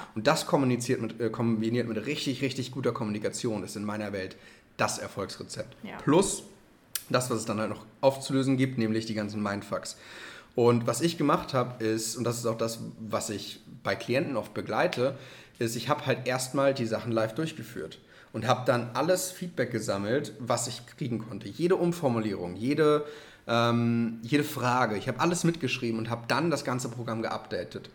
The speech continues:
Speaker 1: Nochmal durchgeführt, geupdatet, nochmal durchgeführt,
Speaker 2: Mhm.
Speaker 1: geupdatet. Und dann erst gesagt, „Okay, und jetzt zeichne ich auf. Jetzt zeichne ich die Transformation, die begleit-, die ich begleite, auf, ähm, und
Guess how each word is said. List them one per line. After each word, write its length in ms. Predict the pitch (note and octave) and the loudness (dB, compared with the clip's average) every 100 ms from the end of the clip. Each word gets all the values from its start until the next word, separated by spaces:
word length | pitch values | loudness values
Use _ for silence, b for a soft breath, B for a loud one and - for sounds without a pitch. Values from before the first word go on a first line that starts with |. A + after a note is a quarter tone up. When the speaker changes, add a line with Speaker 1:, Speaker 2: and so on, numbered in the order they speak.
| - | -2
Speaker 1:
Nochmal 400 | B2 D#3+ C#3 A2 | 0 2 2 0
durchgeführt, 540 | G#2+ - - - F#2+ | 0 -6 -10 -10 -6
geupdatet, 640 | - G2+ - G#2 F2 - B2+ | -2 -2 -4 -8 -8 -8 -2
nochmal 360 | C3+ - B2 | -2 0 -2
durchgeführt, 500 | - G2 - A#3+ A3+ | -2 -6 -6 -4 -2
Speaker 2:
Mhm. 60 | G#3+ | 0
Speaker 1:
geupdatet. 640 | G#3+ G#3+ - F3 - - B B B - | -2 -2 -4 -6 -6 -10 B B B -4
Und 200 | A#2 D3 | 4 8
dann 320 | G3+ A3 A3+ | 8 8 4
erst 380 | A#2 G#2+ - B2+ | 0 0 -2 -4
gesagt, 280 | A2 A2+ | -2 -2
„Okay, 220 | - - A2 | -4 -4 -2
und 80 | |
jetzt 460 | G#2 A2+ C#3 C3+ - | 0 0 0 0 -2
zeichne 400 | C#3+ B2 A#2+ A2+ | 4 4 4 -2
ich 180 | G#2+ F#2+ | -4 -2
auf. 220 | F#2 - - - | -4 -4 -12 -8
Jetzt 300 | A2+ - - | -6 -4 2
zeichne 340 | A#2+ A2+ G#2+ | 2 2 -2
ich 180 | G2 - | -4 -8
die 100 | - | -10
Transformation, 1000 | - G#2+ - G2+ - - A#2+ D3 G3 A3 B B | -6 -6 -4 -8 -8 -4 0 0 -2 -4 B B
die 80 | B2+ | -2
begleit-, 420 | A#2+ A#2 A#2 - | 0 4 2 2
die 60 | B2 | -4
ich 80 | A2+ | -4
begleite, 400 | A2+ G2+ - - | -2 -4 -4 0
auf, 320 | G#2+ G#3 - B B B B - | 2 2 -2 B B B B 0
ähm, 440 | A#2+ A#2+ A#2 A#2 - | 4 4 4 2 2
und 600 | A#2 A#2 A#2 A#2 A#2 | 4 4 4 4 2